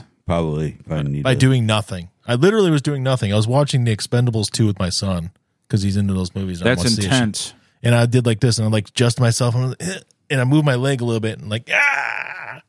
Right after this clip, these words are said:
Speaker 2: I was rubbing my knee for the next hour and a half. It's crazy.
Speaker 3: Sorry that happened to you, man.
Speaker 2: It happens. That's what, that's the intense training, watching The Expendables and stuff. Um, speaking of intense, Mike,
Speaker 3: Hmm.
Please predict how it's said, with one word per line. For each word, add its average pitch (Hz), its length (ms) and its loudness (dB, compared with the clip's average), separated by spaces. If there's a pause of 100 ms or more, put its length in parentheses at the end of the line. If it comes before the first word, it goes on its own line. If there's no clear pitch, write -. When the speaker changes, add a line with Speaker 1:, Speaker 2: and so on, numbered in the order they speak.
Speaker 2:
I 127 60 -6
was 131 140 0
rubbing 143 140 2
my 127 120 4
knee 123 160 4
for 117 100 0
the 107 100 0
next 104 260 -2
hour 98 160 0
and 95 80 0
a - 20 0
half. 90 260 -2 (1300)
It's 113 120 -10
crazy. 92 360 2 (1160)
Speaker 3:
Sorry 98 220 2
that 85 140 -2
happened 92 340 -8
to 82 60 -16
you, - 120 -16
man. 117 180 -18
Speaker 2:
It 113 120 6
happens. 107 440 0 (500)
That's 113 180 0
what, 127 100 -4
that's 117 280 -2 (100)
the 117 120 2
intense 110 380 0
training, 113 380 2
watching 101 340 -2
The 98 100 0
Expendables 95 600 -4
and - 140 -4
stuff. - 340 -12 (1080)
Um, 98 400 2 (840)
speaking 139 320 0
of 92 80 2
intense, 90 420 0
Mike, 107 260 -2 (920)
Speaker 3:
Hmm. 92 280 0